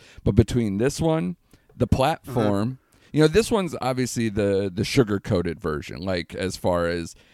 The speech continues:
Speaker 1: it's a nice story, <laughs> it's a crowd pleaser, like you said, it's got a lot of championing moments, uh, story from triumph. The Platform has
Speaker 2: I'm
Speaker 1: an
Speaker 2: so afraid of
Speaker 1: I
Speaker 2: what
Speaker 1: know.
Speaker 2: you're about to say here.
Speaker 1: <laughs> The Platform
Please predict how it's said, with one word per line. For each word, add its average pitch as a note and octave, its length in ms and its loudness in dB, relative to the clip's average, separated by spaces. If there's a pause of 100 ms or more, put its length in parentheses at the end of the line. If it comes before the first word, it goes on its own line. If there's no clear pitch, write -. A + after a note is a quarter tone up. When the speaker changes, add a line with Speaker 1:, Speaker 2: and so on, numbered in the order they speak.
(220)
Speaker 1:
it's - 140 -8
a F2 60 0
nice G2+ 340 0
story, G#2 800 4
<laughs> - 0 -
it's G#2 220 -2
a G2+ 60 -4
crowd G2 360 -2
pleaser, G2 280 -2
like F#2 180 -4
you F#2 100 -6
said, F2+ 300 -4
it's F2 260 -8
got F2+ 220 -4
a F2+ 80 -2
lot F2 180 -4
of E2+ 200 -6 (420)
championing A2 560 0
moments, G2 580 -4
uh, F2 320 -4
story G2 460 2
from G2 200 -6
triumph. F#2 600 -4 (640)
The - 80 -2
Platform D3 600 2
has A#2+ 240 2
Speaker 2:
I'm A2 120 4
Speaker 1:
an - 20 4
Speaker 2:
so D#3 300 2
afraid A#2 480 0
of A#2 40 0
Speaker 1:
I - 100 4
Speaker 2:
what F3 100 2
Speaker 1:
know. A3+ 60 6
Speaker 2:
you're C4+ 80 8
about - 280 -2
to C#4 80 6
say - 220 8
here. - 200 4 (1500)
Speaker 1:
<laughs> - 80 -4
The - 80 0
Platform A2+ 840 0